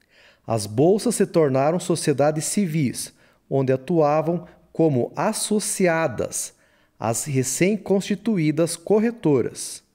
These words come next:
Só estas tinham autorização para operar no pregão viva voz. Havia também as distribuidoras, mas estas não podiam atuar diretamente no pregão,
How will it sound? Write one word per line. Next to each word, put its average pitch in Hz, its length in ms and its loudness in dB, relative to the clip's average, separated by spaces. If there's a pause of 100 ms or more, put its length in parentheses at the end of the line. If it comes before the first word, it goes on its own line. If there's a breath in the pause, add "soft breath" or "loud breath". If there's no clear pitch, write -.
(680)
Só - 680 -4
estas 208 680 0 (220 loud breath)
tinham 160 380 2
autorização 220 880 2
para 156 240 2
operar 147 840 0
no 175 160 2
pregão 175 520 2
viva 147 300 0
voz. 143 560 -2 (920)
Havia 120 360 2
também 185 520 2
as 117 340 -2
distribuidoras, 185 1300 0 (400 soft breath)
mas 113 320 0
estas 151 560 2 (240 loud breath)
não 202 160 2
podiam 226 400 2
atuar 180 440 2
diretamente 190 680 2
no 160 120 0
pregão, 160 520 2